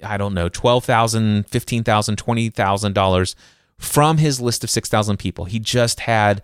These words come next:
he, he would just need from me a little bit of encouragement to overcome the fear of sending that email. Uh, but he ignored that offer continuing. He's like, "No, I don't have the money. That's why I'm no."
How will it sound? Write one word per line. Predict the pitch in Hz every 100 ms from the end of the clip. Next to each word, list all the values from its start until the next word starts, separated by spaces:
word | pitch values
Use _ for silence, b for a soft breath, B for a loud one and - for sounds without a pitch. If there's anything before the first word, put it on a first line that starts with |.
| b b b
he, | 127 123 -
he | 120 - 127
would | 120 131
just | 107 135 -
need | 139 123
from | - 113
me | 151 135 98 -
a | 110
little | 110 110
bit | 127
of | 139
encouragement | 156 151 147 117 110 110 -
to | -
overcome | 107 107 135 - 127 123
the | 113
fear | - - - 208 110 101
of | 101
sending | - 107 104 98
that | 98
email. | 98 98 90 80 - - _ _ _ b b b b
Uh, | 98 95 87 - - - 113 107
but | 131 151 -
he | - 127 123 120 -
ignored | 113 113 113 110 117 131 139 123
that | 117 113
offer | 104 101 - 107
continuing. | - 101 - 98 92 92
He's | 92
like, | 90 90
"No, | 104 120
I | 101
don't | 95 101 -
have | 101 98
the | 95
money. | 92 90
That's | 90 90 -
why | 95 90
I'm | 87
no." | 87 87